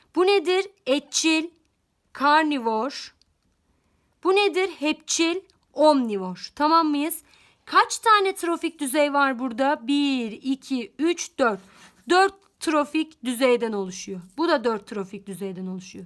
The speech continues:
Tamam. Şimdi buraya geldim. Bu nedir? Üretici. Yani nedir? Ototrof.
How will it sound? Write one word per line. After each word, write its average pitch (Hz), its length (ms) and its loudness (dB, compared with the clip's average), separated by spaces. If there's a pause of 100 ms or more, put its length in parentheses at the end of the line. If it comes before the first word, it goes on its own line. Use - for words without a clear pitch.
Tamam. 349 360 0 (380)
Şimdi 370 300 -4
buraya 381 220 0
geldim. 233 460 0 (380)
Bu 339 100 2
nedir? 381 560 0 (180)
Üretici. 269 680 -4
Yani 302 360 0
nedir? 330 440 -6 (220)
Ototrof. 320 880 -2